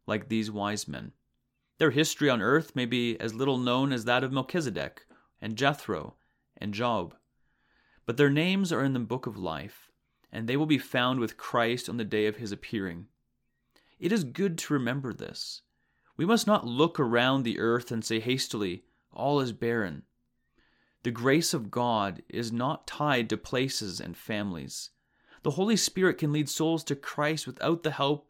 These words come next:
of many outward means. Men may be born in dark places of the earth,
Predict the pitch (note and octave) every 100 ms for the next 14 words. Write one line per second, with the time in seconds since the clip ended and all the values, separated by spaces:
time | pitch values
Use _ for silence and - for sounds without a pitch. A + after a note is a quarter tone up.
0 | _ _ _ A2+ A2 A#2+ D3 D#3+ - C3+
1 | - B2+ A#2 G#2+ G#2 F#2+ D2 D2+ - -
2 | _ _ _ _ _ _ _ - A#2+ C#3
3 | C3+ A#2 A#2+ A#2+ A#2+ B2 C3+ C3 A2 A#2
4 | B2+ - C#3 C3+ C3+ A#2+ A2+ A2+ B2 B2
5 | F#2+ -